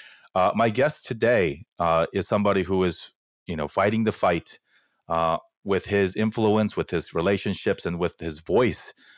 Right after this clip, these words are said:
uh, more than anything. Uh, and so really, really excited. Uh, you probably have seen him all over Instagram and especially LinkedIn.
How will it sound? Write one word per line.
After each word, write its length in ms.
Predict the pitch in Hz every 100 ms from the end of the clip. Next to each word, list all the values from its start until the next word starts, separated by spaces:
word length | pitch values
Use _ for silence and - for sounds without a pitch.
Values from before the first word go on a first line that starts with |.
| _ -
uh, 180 | 82 92
more 220 | 101 101
than 120 | 92
anything. 480 | 101 104 - 78 71 _ _ _ _ -
Uh, 240 | 82 82 87
and 100 | 95
so 320 | 107 98 -
really, 520 | 101 131 147 139 - -
really 340 | 104 117 123
excited. 640 | 110 - - 104 104 95 - _ _ _ -
Uh, 240 | 92 87 85 101
you 100 | 113
probably 380 | 135 139 127
have 140 | 101 -
seen 200 | 113 98
him 220 | 87 82 -
all 200 | 92 98
over 160 | 90 90
Instagram 600 | 90 - 87 90 90 82
and 200 | 78 - -
especially 400 | - 90 - 87
LinkedIn. 500 | 90 85 90 90